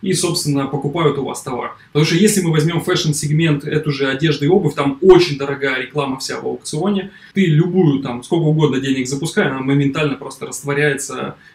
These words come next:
в, в этой рекламе. Вот, поэтому одна из таких рабочих стратегий — это просто загрузка товара, да, увеличение ассортимента и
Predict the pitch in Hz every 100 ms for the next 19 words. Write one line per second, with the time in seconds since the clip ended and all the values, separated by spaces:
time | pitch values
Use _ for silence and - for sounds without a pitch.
0 | - 127 131 135 131 127 127 123 139 139
1 | 127 123 143 117 143 - _ _ _ 135
2 | 135 151 - 139 151 156 160 156 156 151
3 | 147 139 139 180 170 139 151 151 147 151
4 | 160 170 - - 185 180 247 147 143 -
5 | - 175 190 160 139 139 156 180 185 -
6 | 139 - 156 196 214 175 - - - 156
7 | 160 139 147 143 175 139 135 151 139 160
8 | 180 202 170 151 139 - 170 180 170 139